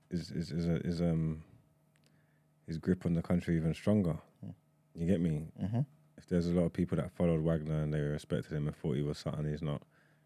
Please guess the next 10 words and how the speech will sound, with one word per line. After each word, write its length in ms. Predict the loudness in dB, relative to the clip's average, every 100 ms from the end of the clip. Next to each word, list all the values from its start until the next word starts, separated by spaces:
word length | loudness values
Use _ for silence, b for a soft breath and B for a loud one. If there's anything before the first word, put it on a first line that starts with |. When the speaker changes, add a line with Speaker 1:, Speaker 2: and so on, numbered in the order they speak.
| -8
Speaker 1:
and 100 | -2
my 120 | 0
man 160 | 0 -2
just 200 | -4 -2
showed 280 | 0 0
levels 440 | 0 0 -2 -6 -8 b b
and 80 | -10
just 120 | -8 -2
killed 220 | 0 0
him, 200 | 0